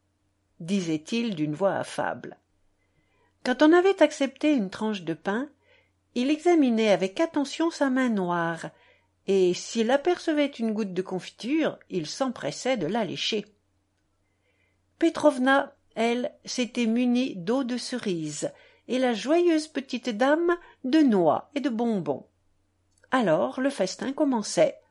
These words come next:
pour la plus grande joie de grand-mère. Quelque temps après que Bonne Affaire eut tenté de me soudoyer, afin que je ne vinsse plus lui rendre visite, mon aïeul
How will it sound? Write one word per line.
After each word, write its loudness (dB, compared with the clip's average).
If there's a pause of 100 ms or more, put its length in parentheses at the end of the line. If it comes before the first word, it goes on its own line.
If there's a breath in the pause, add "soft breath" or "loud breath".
(180)
pour -10
la -4
plus -8
grande -4
joie 0
de -4
grand-mère. -2 (1700)
Quelque 0
temps 2
après 2
que -4
Bonne 0
Affaire 0
eut -8
tenté -2
de -4
me -2
soudoyer, 0 (260)
afin -2
que -10
je -8
ne -4
vinsse -4
plus 2
lui -4
rendre -10
visite, -8 (720 soft breath)
mon 6
aïeul 4